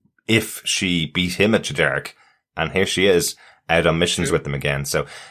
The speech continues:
Speaker 1: uh, yeah, I think that's, I think that's part of it. That, uh, that kind of idea that we, that she is the tactical genius that they may have to rely on. We have her here leading the plan. Uh, Hunter specifically says it. "You take point. You've, you've come up with the idea. You tell us what we're doing."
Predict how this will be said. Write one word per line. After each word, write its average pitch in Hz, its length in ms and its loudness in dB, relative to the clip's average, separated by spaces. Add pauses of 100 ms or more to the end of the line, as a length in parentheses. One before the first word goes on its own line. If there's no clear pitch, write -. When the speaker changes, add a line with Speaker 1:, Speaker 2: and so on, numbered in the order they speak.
Speaker 1:
uh, 110 140 0
yeah, 196 180 6
I 175 40 4
think 185 180 0
that's, 175 220 2
I - 100 2
think 143 220 0
that's 127 260 0
part 90 300 2
of 67 80 -4
it. - 240 -8
That, - 280 -4
uh, 71 300 -4
that - 300 -2
kind 82 200 -4
of 76 200 -4 (460)
idea 87 380 4
that 73 260 0
we, 80 300 -6
that 82 160 -2
she 90 340 0
is 82 160 2
the 82 80 -10
tactical 78 400 -4
genius 82 320 -4
that 76 120 -10
they 76 60 -4
may 73 160 -2
have 73 180 -4
to 73 100 -10
rely 78 280 2
on. 65 160 -6
We 78 100 -4
have 107 220 2
her 87 120 4
here 95 240 4
leading 85 360 0
the 73 60 -6
plan. 82 440 0
Uh, 67 260 -2
Hunter 80 240 -4
specifically 85 540 0
says 98 200 2
it. - 180 -4
"You 80 160 -2
take 78 260 -2
point. - 340 -6
You've, 73 400 -6
you've 82 220 -2
come 90 120 0
up 85 80 -4
with - 140 -8
the 65 80 -6
idea. 98 380 4
You 80 160 -4
tell 76 180 2
us 73 140 -2
what 71 140 0
we're 71 120 -2
doing." 76 360 2